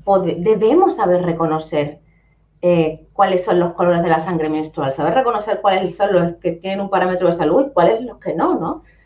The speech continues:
Eh, ¿qué coágulos? Vamos a ver, podríamos hacer, podríamos y deberíamos hacer un catálogo de coágulos. Alguien me dice, "Yo tengo, pero esto es normal, esto no", y efectivamente también hay características dentro de esa, ese momento y esos coágulos, ¿no?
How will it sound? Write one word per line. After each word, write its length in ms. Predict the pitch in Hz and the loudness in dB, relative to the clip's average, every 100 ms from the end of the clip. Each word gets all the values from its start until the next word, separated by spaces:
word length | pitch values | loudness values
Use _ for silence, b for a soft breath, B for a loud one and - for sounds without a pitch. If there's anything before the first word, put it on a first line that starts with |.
| b b _ _ _ | b b _ _ _
Eh, 260 | 180 180 - _ _ _ | 0 0 -4 _ _ _
¿qué 200 | - - | -14 -12
coágulos? 680 | - 180 339 294 196 165 - - | -4 0 2 2 2 0 -6 -6
Vamos 400 | 147 175 220 196 | -2 0 0 -2
a 60 | |
ver, 180 | 160 147 | -2 0
podríamos 420 | 160 165 202 277 247 | 0 0 2 2 0
hacer, 240 | 233 180 - | -4 -10 -2
podríamos 540 | 175 - 320 349 339 | 0 2 2 2 2
y 40 | |
deberíamos 520 | 233 220 202 403 330 196 | 0 0 0 0 0 -4
hacer 180 | 262 | -2
un 200 | 269 - B B | -2 -2 B B
catálogo 480 | - 220 269 269 240 | -6 2 4 4 0
de 120 | 190 | -2
coágulos. 540 | 160 185 370 285 151 - _ _ _ _ _ - B B _ _ _ _ | -4 -2 -2 -2 -4 -8 _ _ _ _ _ -20 B B _ _ _ _
Alguien 280 | - 311 330 | -2 4 6
me 80 | 320 | 8
dice, 160 | 330 285 | 6 2
"Yo 160 | 330 | -4
tengo, 260 | 320 285 226 | -2 -4 -6
pero 160 | 190 | -10
esto 160 | - 392 | -12 -4
es 60 | 339 | -2
normal, 380 | 311 285 359 311 | -2 -2 -4 -6
esto 200 | - 311 | -6 -4
no", 140 | 359 | -4
y 100 | 262 | -4
efectivamente 600 | 254 233 262 294 330 359 | -8 -10 -4 0 0 0
también 340 | 240 220 240 | -4 -4 -2
hay 140 | 359 359 | -2 -2
características 680 | 220 208 208 208 220 233 196 | -4 -6 -10 -12 -10 -8 -8
dentro 280 | 214 220 196 | -10 -10 -4
de 240 | 185 180 175 | -2 0 -4
esa, 400 | 185 196 165 - | -8 -6 -6 -6
ese 280 | 175 - 180 | -8 -6 -4
momento 480 | 170 180 180 - | 0 2 2 2
y 80 | 180 | 2
esos 180 | 170 175 | 2 -4
coágulos, 420 | - 151 147 143 | 0 0 0 -2
¿no? 180 | 160 - | -2 -4